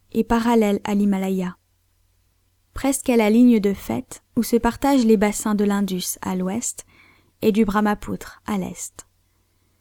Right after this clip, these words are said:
Quel superbe système orographique ! Plus de deux cents sommets déjà mesurés, dont dix-sept dépassent vingt-cinq mille pieds.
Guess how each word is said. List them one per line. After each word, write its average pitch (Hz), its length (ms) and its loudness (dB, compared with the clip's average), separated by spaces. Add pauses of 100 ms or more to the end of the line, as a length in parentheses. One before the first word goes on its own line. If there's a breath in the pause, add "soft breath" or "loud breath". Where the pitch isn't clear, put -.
(1200)
Quel 233 180 2
superbe 277 520 0
système 240 560 -2
orographique ! 196 960 -8 (840)
Plus - 160 -2
de 233 140 4
deux 226 160 6
cents 262 220 -2
sommets 214 460 0 (180)
déjà 226 320 4
mesurés, 220 500 2 (460)
dont 247 200 4
dix-sept 269 560 0
dépassent 226 560 -2
vingt-cinq 240 580 -2
mille 220 200 2
pieds. - 320 -12